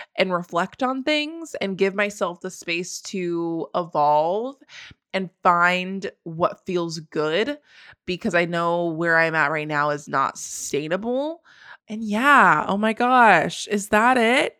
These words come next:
Is that it? <laughs> So that's kind of a little bit of a life business update. I hope this felt linear and hope it made sense and hope it inspired you.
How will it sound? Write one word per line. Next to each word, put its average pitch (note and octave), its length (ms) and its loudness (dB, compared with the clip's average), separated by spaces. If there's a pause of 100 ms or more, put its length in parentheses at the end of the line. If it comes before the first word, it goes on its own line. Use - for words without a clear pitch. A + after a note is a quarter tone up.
Is B3+ 240 0
that E4+ 340 6
it? A#4+ 500 4
<laughs> C#5+ 440 0 (240)
So C#4+ 300 6
that's D#4+ 300 6
kind A#4+ 180 0
of B4 240 4
a F4+ 40 4
little D4 180 2
bit D#4 120 2
of D#4+ 120 0
a E4 160 4
life A3+ 720 4
business G3 440 -2
update. B3 400 0
I A3+ 100 6
hope G#3+ 320 0
this B3+ 240 0
felt G3+ 240 6
linear F#3 480 0
and G3 100 0
hope F#3 320 -4
it F3 260 0
made F3 300 -8
sense F3 400 -4
and F#3 80 -4
hope F3+ 220 -4
it E3+ 80 -2
inspired D#3+ 680 -4
you. C4+ 440 -10